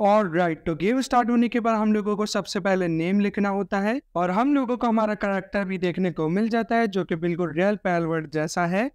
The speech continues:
और गेम स्टार्ट होते ही हम लोगों को दो Pals यानी कि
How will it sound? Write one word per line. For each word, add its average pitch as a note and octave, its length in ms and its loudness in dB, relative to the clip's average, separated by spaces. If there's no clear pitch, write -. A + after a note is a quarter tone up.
और A#3+ 160 0
गेम C#4 240 4
स्टार्ट C#4 320 2
होते G#3 200 -2
ही G3 120 0
हम F#3 180 2
लोगों F3+ 240 0
को F#3 140 -2
दो F#3 160 0
Pals F#3+ 300 0
यानी F#3 220 0
कि F#3 100 -2